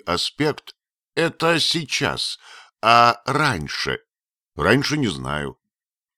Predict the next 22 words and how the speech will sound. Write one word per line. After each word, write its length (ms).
«Так 220
знаете 560
же, 240
в 160
войну 440
он 200
был 320
палачом, 760
служил 600
у 80
немцев, 640
вешал 720
советских 960
патриотов, 760
за 240
что 260
и 140
отсидел 640
двенадцать 680
лет». 380
«О, 260
Господи!» — 1120